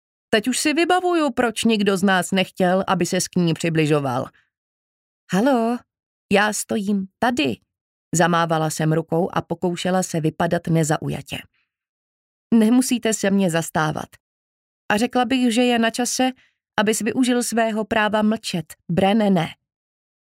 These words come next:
Vycenila jsem zuby a cloumal mnou vztek. „Nic, co ti vychází z pusy, bez tak nestojí za poslouchání.“ Zadíval se na mě šedýma očima, v nichž se blýskalo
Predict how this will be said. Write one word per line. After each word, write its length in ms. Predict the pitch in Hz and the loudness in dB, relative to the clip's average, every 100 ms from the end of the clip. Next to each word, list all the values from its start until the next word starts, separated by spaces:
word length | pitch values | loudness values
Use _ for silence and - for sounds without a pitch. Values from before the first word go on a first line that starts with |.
| _ 170 | _ -2
Vycenila 500 | 160 196 208 214 226 | 0 2 2 2 0
jsem 260 | 226 202 | 2 2
zuby 300 | 170 170 202 | 2 0 -2
a 160 | - 185 | -4 -6
cloumal 520 | - 190 196 196 196 | -2 0 2 4 4
mnou 240 | 190 190 185 | 2 0 -2
vztek. 280 | - 151 - - _ _ _ _ _ _ _ _ _ 208 | -8 -8 -10 -16 _ _ _ _ _ _ _ _ _ 2
„Nic, 400 | 220 277 - - | 4 4 0 -6
co 120 | 220 | -4
ti 180 | - 185 | 0 0
vychází 600 | 196 - 247 254 214 196 | 0 0 0 0 0 -2
z 120 | - | -4
pusy, 540 | - 277 285 - 156 139 _ _ _ 151 | -8 -8 -6 -6 -6 -8 _ _ _ -4
bez 300 | 143 202 - - | 0 0 -2 -6
tak 240 | 160 - | -8 -2
nestojí 600 | 156 165 - - 143 147 | 0 2 0 -2 -2 0
za 120 | 151 | -2
poslouchání.“ 840 | - - - 113 - 151 - - - _ _ _ _ _ _ _ _ _ - | -2 -6 -6 -6 -6 -6 -6 -8 -10 _ _ _ _ _ _ _ _ _ -6
Zadíval 400 | 147 156 165 185 | -2 -2 0 0
se 160 | 208 214 | 0 0
na 100 | 208 | 2
mě 180 | 226 214 | 2 0
šedýma 460 | - 202 226 214 | -2 -2 0 0
očima, 360 | - - 208 208 | -4 -4 -2 0
v 80 | 202 | 2
nichž 240 | 190 - | 0 0
se 160 | - 175 | -4 -2
blýskalo 580 | 151 180 - 202 202 | -2 -4 -4 -2 -2